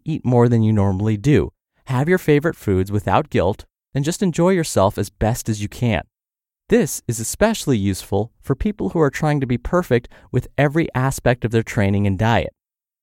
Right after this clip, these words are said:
As a recovering perfectionist, this has been very helpful for me in the past. Calorie and carb cycling days.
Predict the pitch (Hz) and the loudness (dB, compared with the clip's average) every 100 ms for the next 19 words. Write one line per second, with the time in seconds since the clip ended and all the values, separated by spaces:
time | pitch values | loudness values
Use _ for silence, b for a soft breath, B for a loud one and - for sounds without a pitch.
0 | _ 117 110 107 - 127 117 110 107 - | _ -6 -2 -2 0 0 0 0 -2 0
1 | 175 180 185 180 - _ _ _ - 120 | -2 0 0 0 -2 _ _ _ -4 -2
2 | 127 123 123 117 110 110 113 92 - 98 | -2 0 2 2 4 4 2 0 0 -4
3 | - 120 175 131 87 - 76 - - _ | -2 0 2 0 0 -2 -4 -8 -18 _
4 | _ _ _ _ _ _ _ - 123 101 | _ _ _ _ _ _ _ -6 0 0
5 | 107 131 147 - 131 131 - 190 190 - | 0 -2 -6 -6 -6 -6 0 2 2 -2
6 | 85 - 85 87 82 - | -2 -2 -6 -4 -4 -8